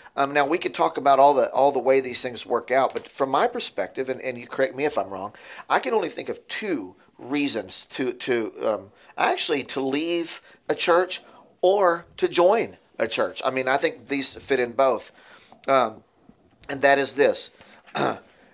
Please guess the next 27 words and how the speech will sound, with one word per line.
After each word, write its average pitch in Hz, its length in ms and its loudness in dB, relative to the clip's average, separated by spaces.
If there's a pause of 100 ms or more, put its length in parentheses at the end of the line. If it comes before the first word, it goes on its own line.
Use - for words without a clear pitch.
(140)
It, 147 460 -2
the 139 140 2
reasons, 170 480 0
the 135 100 2
legitimate 180 460 0
reasons 147 340 -2
to 143 80 0
leave 143 180 0
a 139 40 -6
church 147 420 -2 (380)
is 131 240 4
that 117 200 2
they, 104 180 -4 (280)
they, 104 280 -2
um, 90 380 -8 (1080)
their 120 220 0
doctrine 151 500 2
is 139 140 -4
not 135 180 -4
sound 110 400 -6 (1400)
or 135 140 2
they 113 140 0
don't 127 400 -2
deal 117 160 -4
with 107 160 -4
sin, 82 380 -10 (840)
right? 127 280 0